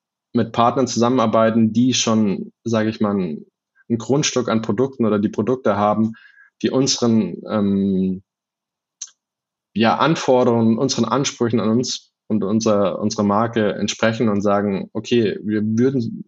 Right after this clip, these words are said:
verzichten gerne auf, auf Palmöl oder wir versuchen, möglichst vegan zu gehen oder Bio.“ Das hängt immer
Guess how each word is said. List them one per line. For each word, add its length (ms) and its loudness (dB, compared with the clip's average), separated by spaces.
verzichten 540 -2
gerne 280 2
auf, 360 -4
auf 220 -4
Palmöl 680 0
oder 280 -2
wir 200 0
versuchen, 540 -2
möglichst 500 2
vegan 400 2
zu 180 0
gehen 480 2
oder 240 -2
Bio.“ 720 2
Das 220 -4
hängt 240 0
immer 500 0